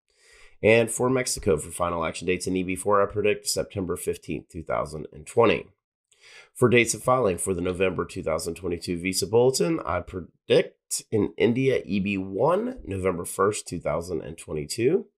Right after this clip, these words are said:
E B two, May first, two thousand and twelve, E B three, August first, two thousand and twelve. For dates of filing for China in E B one, I predict November first, two thousand and twenty-two,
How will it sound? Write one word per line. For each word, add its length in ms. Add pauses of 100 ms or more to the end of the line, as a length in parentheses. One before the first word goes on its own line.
(440)
E 120
B 160
two, 360
May 180
first, 380
two 140
thousand 400
and 140
twelve, 460 (560)
E 140
B 180
three, 460 (100)
August 380
first, 340
two 160
thousand 540
and 120
twelve. 540 (640)
For 140
dates 240
of 60
filing 280
for 140
China 300
in 200
E 80
B 140
one, 180
I 80
predict 480
November 380
first, 420
two 100
thousand 400
and 140
twenty-two, 680